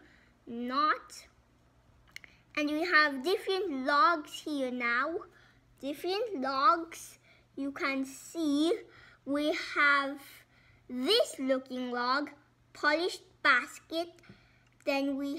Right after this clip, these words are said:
have strip, crystal, wrapped system, strip system, and crystal system. So all of this was good, and,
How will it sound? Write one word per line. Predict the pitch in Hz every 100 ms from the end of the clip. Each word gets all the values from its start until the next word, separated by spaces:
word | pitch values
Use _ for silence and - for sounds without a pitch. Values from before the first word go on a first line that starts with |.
| -
have | 269 262 254 262 247 -
strip, | - _ - 311 381 403 - - - _ _ _ _ -
crystal, | - 285 294 392 - - 247 277 381 - - _ -
wrapped | 262 294 392 - -
system, | - - 254 254 - - - - _ _ _ _ -
strip | - - - - _ - - - 302 294 285 415 -
system, | - - 294 285 - 302 320 -
and | 254 262
crystal | - 392 392 - 269 262
system. | - 202 254 - - - - - - - _ _
So | - - 269 202 - _ -
all | 311 359 381 403 381 381
of | 359 277
this | 311 339 - - -
was | 269 262 - -
good, | 233 247 240 - _ _ _ _ _ _ _ _ _ -
and, | 269 277 269 269